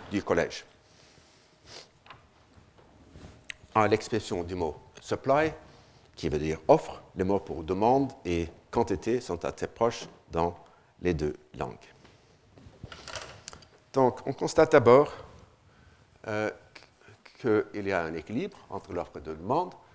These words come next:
P étoile et Q étoile sont les prix et les quantités de l'équilibre. Mais on suppose ensuite que pour une raison quelconque, dans une année donnée, le prix de marché est de P un.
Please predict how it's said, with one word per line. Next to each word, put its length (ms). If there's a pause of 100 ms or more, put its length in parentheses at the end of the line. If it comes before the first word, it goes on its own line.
(280)
P 200
étoile 480
et 100
Q 300
étoile 460 (240)
sont 380
les 120
prix 380
et 100
les 120
quantités 520 (120)
de 240 (120)
l'équilibre. 600 (640)
Mais 200
on 120
suppose 400
ensuite 400
que 80
pour 420 (120)
une 80
raison 260 (240)
quelconque, 540 (280)
dans 200
une 180
année 200
donnée, 360 (360)
le 100
prix 220
de 60
marché 540 (140)
est 100
de 80
P 420
un. 120